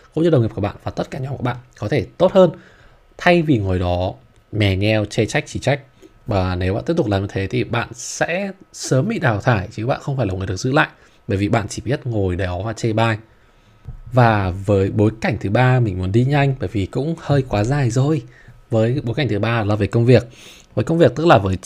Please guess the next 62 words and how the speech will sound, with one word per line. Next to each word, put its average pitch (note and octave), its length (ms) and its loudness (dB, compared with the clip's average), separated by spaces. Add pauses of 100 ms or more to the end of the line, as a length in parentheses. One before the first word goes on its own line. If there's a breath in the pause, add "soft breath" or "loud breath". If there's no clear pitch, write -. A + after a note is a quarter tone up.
task, G#3 300 2
những C3 100 -4
đầu C#3+ 100 0
mục G#2+ 140 -2
công G#2+ 100 -6
việc A2 120 0
của F#2 60 -6
bạn, G#2+ 200 2 (220)
mình G2+ 100 -4
có G#2 120 -2
ba B2 160 6
thứ G#2 260 0
mình A2 160 0
nghĩ A2 140 -6
rằng C3 140 -2
cần G2+ 120 -4
phải F#2+ 100 -2
nói F#2 200 -2
tới. G2 360 0
Thứ C#3+ 120 -4
nhất G#3 180 0 (300)
là G2+ 200 0
vị G#2 200 -4
trí - 180 -4
của A2+ 120 -2
bạn. A#2 200 -2 (680)
Thứ A2 120 -8
hai C#3 280 0 (640 loud breath)
là F#2 160 -2
reflections. B2 920 0
Và - 120 -10
thứ G2 80 -4
ba A#2 320 0
là G2 160 -2
quản - 240 -6
lý F#2 60 -4
dự - 120 -10
án, F#2 220 -2
project C#3 300 0
management. A2 480 -2 (580 loud breath)
Với C3 100 0
đầu E3+ 180 4
tiên, E3 240 6
với B2+ 100 0
vị C3+ 100 -4
trí A2+ 160 -4
của A#2+ 100 -2
bạn, A#2 180 0 (500 soft breath)
thì G#2+ 120 0
cho E3+ 140 2
dù D#3+ 180 6
là G#2 80 2
bạn G#2+ 220 -2
là G2+ 180 -2
một G2+ 120 -4
người G2 160 -2
mới F#2+ 220 0
vào A#2+ 320 2
hay C3 240 0
bạn C#3 260 0
là G2 280 -4
một F#2+ 240 -6